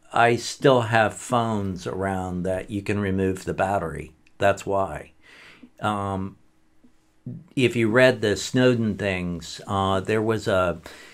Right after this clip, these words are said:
there's a tool that you can put on an Apple to disable the power button. So when you turn, hit the off, the off screen goes off. Looks like it goes off, but the phone actually stays on.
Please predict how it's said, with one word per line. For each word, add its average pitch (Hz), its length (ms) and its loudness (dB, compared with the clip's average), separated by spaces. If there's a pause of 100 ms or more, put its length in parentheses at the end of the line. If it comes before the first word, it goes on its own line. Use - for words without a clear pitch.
(200)
there's 110 320 4
a 98 320 -2
tool 139 400 2
that - 180 -4
you 98 60 -12
can 90 140 -2
put 117 200 -2
on 101 160 0
an 92 140 -6
Apple 101 800 -2
to 95 120 -2
disable 95 680 0
the 80 80 -4
power 90 380 -2
button. 107 480 -2
So 98 200 -6
when 87 200 -4
you 87 80 -8
turn, 98 640 -4
hit 117 300 -2
the 90 440 0
off, 95 520 0 (300)
the 92 200 -2
off 104 260 6
screen 92 460 -4
goes 92 320 -2
off. 92 540 -2 (420)
Looks 113 400 2
like 107 240 4
it 113 120 -4
goes 104 280 -2
off, 110 340 -2
but 90 140 -8
the 90 60 -8
phone 95 360 -6
actually 90 500 -6
stays 92 540 -6
on. 90 400 -6